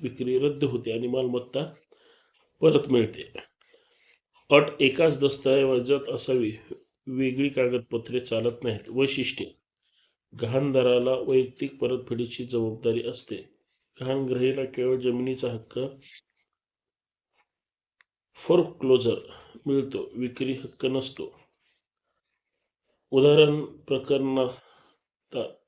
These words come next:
तांबोळी रामायणन लाल विरुद्ध घरची चिमणलाल केशवलाल. गहाण शर्ती स्पष्टपणे ऐवजात असणे आवश्यक.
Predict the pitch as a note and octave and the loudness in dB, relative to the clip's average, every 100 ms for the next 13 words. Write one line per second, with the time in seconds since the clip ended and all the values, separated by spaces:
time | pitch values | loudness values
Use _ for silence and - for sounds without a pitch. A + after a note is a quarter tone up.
0 | _ _ _ _ _ _ _ _ _ - | _ _ _ _ _ _ _ _ _ 0
1 | C3 C#3 C#3 C#3+ C#3 C3 C3+ C3+ C3 C3 | 0 4 4 4 2 0 -2 -2 -4 -4
2 | C3 B2+ C3 B2 C3+ C3+ C3 C3+ C#3 - | -4 -2 -2 -2 -2 -2 -2 0 0 -2
3 | - B2 A#2+ A#2+ A#2 B2 B2 B2 B2+ B2+ | -12 -12 -8 -8 -8 -10 -10 -6 -4 -4
4 | B2 B2 C3 C3 - _ _ _ _ _ | -2 -2 -4 -6 -18 _ _ _ _ _
5 | _ _ _ - B2+ A#2+ C#3+ C3+ A#2+ - | _ _ _ -6 -4 -2 0 0 0 -4
6 | - _ _ _ _ _ _ _ _ _ | -8 _ _ _ _ _ _ _ _ _
7 | _ _ _ - A#2+ B2 C3 C#3 C3 C3 | _ _ _ -12 -8 -6 -4 -4 -4 -4
8 | B2+ - C3 C3 B2 - - C3 B2+ B2+ | -4 -6 -10 -8 -8 -10 -8 -8 -6 -4
9 | B2+ A#2+ B2 B2 - - A#2 - A#2+ C3+ | -2 -2 -6 -10 -14 -18 -16 -12 -8 -6
10 | A#2 - | -6 -8